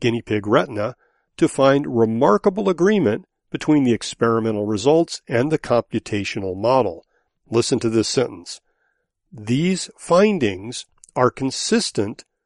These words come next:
with the hypothesis that the wave guiding properties of Mueller cells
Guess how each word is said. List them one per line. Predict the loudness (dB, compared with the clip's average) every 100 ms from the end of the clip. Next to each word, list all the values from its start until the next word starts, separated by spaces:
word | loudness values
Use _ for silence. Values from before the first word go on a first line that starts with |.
| _ 0
with | 2 2
the | 0
hypothesis | 0 0 2 2 2 -2 -2 -4 -4 -12 _ _ _ _
that | -8 -4
the | -2
wave | 2 2 4 0 0
guiding | 2 2 2 -2 -4
properties | 0 0 2 0 0 -2
of | -2
Mueller | 0 4 2
cells | 2 0 0 -2 -6